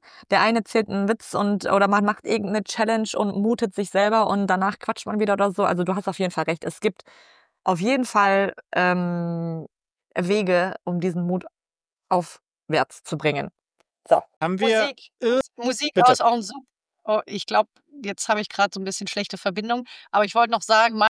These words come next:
Speaker 3: mein, äh, Stimmungsmacher, auch wenn der Tag irgendwie, äh, manchmal schwierig anfängt, ist Musik. Gewisse Lieder, die ich, äh, fest verankert habe und die mich automatisch wirklich,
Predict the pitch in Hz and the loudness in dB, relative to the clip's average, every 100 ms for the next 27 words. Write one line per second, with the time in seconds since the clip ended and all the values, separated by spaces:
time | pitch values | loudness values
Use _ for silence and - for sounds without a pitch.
0 | _ _ _ _ - 233 233 226 - 214 | _ _ _ _ -2 0 0 -6 -4 -4
1 | - 277 269 262 240 233 - 233 208 214 | -2 -4 -4 -4 0 0 2 4 4 2
2 | 220 214 208 196 202 - 214 220 - 214 | -2 -4 -4 -2 -2 0 0 0 -6 -8
3 | 185 208 202 - - - - - 196 196 | -6 -6 -6 -8 -18 -18 -18 -8 -4 -2
4 | 202 208 208 - 226 202 - 214 240 214 | -2 -2 -4 -4 -6 -4 -2 -2 -6 -8
5 | - 202 202 180 277 370 - 202 - 214 | -10 -10 -8 -6 -4 -4 -6 -10 -8 -8
6 | 208 294 302 262 262 - - 240 247 262 | -6 -2 -2 -2 -6 -6 -6 -4 -6 -6
7 | - - 240 254 233 - 220 220 262 - | -4 -2 -2 -4 -4 0 0 0 -2 -6
8 | - - - 220 190 214 220 - - _ | -18 -20 -6 -6 -4 -4 -6 -8 -16 _
9 | _ _ 247 254 269 233 220 214 202 - | _ _ 0 0 0 2 2 2 -4 -6
10 | 220 214 - | -6 -6 -8